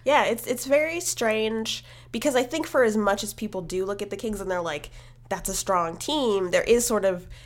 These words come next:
I have, I've had, or I've heard just as many conversations or seen as many posts where it's like, "Oh, but let's not discount the fact that, like, in the Western Conference Final, a, had Chicago scored the goal, it would have been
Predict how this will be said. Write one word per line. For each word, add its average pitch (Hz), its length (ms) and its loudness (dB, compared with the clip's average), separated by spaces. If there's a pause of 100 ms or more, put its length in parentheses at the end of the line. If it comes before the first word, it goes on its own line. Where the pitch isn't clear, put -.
(140)
I 196 60 2
have, 240 220 2
I've 233 100 0
had, 233 360 2 (200)
or 208 140 2
I've 214 100 0
heard 214 440 -2 (320)
just 220 400 0
as 208 160 -2
many 185 480 2 (280)
conversations 175 960 -4 (440)
or 165 200 -2
seen 202 220 -2
as 175 100 -2
many 175 140 -2
posts 170 280 -4
where 165 120 -2
it's 160 100 -8
like, 165 180 -4 (280)
"Oh, 196 320 4
but 208 320 -2
let's 285 240 -2
not - 280 0
discount 262 500 -2
the 214 60 -2
fact 180 300 -2
that, - 140 -4
like, 175 260 -2
in 240 100 -4
the 226 100 -4
Western 190 320 -4
Conference 233 360 -4
Final, 196 460 0 (600)
a, 190 360 -6
had 240 440 0
Chicago 208 440 -4
scored 180 320 -6 (120)
the 180 200 -6
goal, 214 380 4
it 180 40 -4
would 180 100 -6
have 175 60 -14
been 170 240 -2